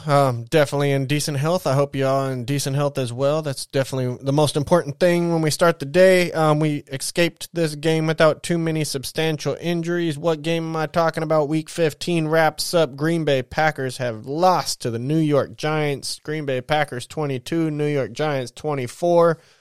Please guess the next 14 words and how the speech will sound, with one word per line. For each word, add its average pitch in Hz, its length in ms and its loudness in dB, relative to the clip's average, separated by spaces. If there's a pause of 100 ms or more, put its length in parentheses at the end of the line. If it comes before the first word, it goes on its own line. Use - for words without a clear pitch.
(280)
Won 170 240 4
the 147 80 0
game 160 340 4
on 139 120 0
a 127 60 -2
last-second 151 760 0
field 156 240 0
goal 151 180 2
that 131 100 2
was 113 120 -4
basically 196 520 2
given 156 420 0
to 151 240 -4
'em. 156 160 -6